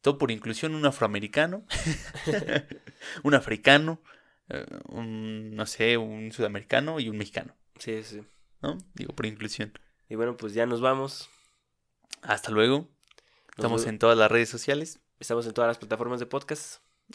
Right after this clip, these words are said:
Speaker 1: Y... Pues, ahí nos pueden ver, ¿no? O sea, no estamos en TikTok ni nada de esas jaladas.
Speaker 2: No, no, no, porque, pues, no. No la entendemos, por empezar.
Speaker 1: No, y nada más usamos Twitter de señor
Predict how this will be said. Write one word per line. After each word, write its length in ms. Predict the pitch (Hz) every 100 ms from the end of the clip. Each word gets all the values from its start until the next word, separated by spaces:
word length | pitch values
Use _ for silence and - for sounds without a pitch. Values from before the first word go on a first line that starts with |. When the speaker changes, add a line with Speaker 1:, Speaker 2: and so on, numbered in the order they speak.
| -
Speaker 1:
Y... 480 | - 135 160 - _ _ _ -
Pues, 220 | - - -
ahí 80 |
nos 140 | 110 -
pueden 300 | 123 120 127
ver, 200 | 160 143
¿no? 260 | 143 185
O 100 | 180
sea, 160 | 131 113
no 100 | 117
estamos 260 | 120 131 117
en 100 | 107
TikTok 360 | 123 - 131
ni 80 | 120
nada 140 | 113
de 60 | 110
esas 160 | 117 -
jaladas. 400 | 123 131 147 _
Speaker 2:
No, 280 | 113 113 113
no, 100 | 113
no, 280 | 113 110 110
porque, 460 | - - 55 - _
pues, 160 | -
no. 120 | 95 - _
No 180 | - 131
la 80 | 147
entendemos, 600 | 143 113 113 117 113 107
por 120 | -
empezar. 320 | - - - _
Speaker 1:
No, 380 | 120 113 107 104
y 280 | 104 113 113 117
nada 180 | 117 120
más 80 | 117
usamos 380 | 117 110 110
Twitter 440 | - 139 139 139 117
de 100 | 110
señor 400 | 120 135 190